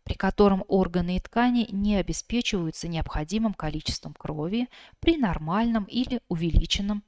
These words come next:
венозном возврате. И вот недостаточность кровообращения наблюдается, м,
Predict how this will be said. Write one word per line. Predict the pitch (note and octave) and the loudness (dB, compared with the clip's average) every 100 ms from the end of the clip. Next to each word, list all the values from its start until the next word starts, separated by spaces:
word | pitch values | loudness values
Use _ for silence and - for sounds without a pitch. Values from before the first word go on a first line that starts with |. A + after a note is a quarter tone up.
| _ | _
венозном | - D#3 C#3+ D#3 E3+ E3+ - _ _ | -2 -2 -6 -8 -8 -8 -10 _ _
возврате. | E3 D#3+ - - - - - - _ _ _ _ _ - - - - - - - - - | -4 -4 -4 -6 -10 -10 -12 -12 _ _ _ _ _ -20 -20 -20 -20 -20 -20 -20 -20 -6
И | - | -2
вот | A#3+ - - | 0 -2 -2
недостаточность | A3+ A3 G#3+ G#3+ G3 - G3 | 2 2 2 2 2 2 -4
кровообращения | - A3 G#3+ A#3+ A#3+ - D#4 B3+ | -2 0 2 2 2 0 2 0
наблюдается, | F#3 - F#3 A3+ B3+ B3+ - A#3+ A3 - - | 0 -2 0 2 0 0 -2 -2 -4 -10 -14
м, | F#3 F3+ F3 - - | -12 -10 -12 -14 -16